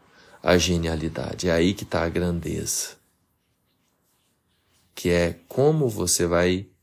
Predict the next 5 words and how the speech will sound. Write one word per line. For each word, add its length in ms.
responder 1500
aos 320
eventos 840
que 120
acontecem 1000